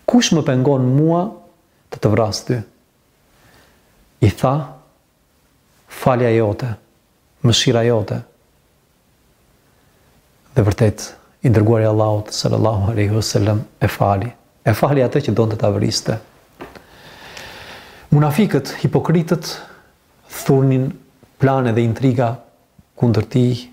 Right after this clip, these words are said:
në çdo moment. Kaq e kaq herë tentuan ta qellojnë me thik prapa shpine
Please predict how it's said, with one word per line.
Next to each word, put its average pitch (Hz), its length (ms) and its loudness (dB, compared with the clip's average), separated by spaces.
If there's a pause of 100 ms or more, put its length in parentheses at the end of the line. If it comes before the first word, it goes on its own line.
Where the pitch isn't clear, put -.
(1120)
në 110 160 4
çdo 104 240 0
moment. 107 480 -2 (1000)
Kaq 196 280 2
e 165 60 2
kaq 143 340 -2
herë 127 360 2 (280)
tentuan 117 640 0 (1040)
ta 131 100 0
qellojnë 120 680 2 (460)
me 117 200 4
thik - 320 -2
prapa 113 240 -2
shpine 113 460 -2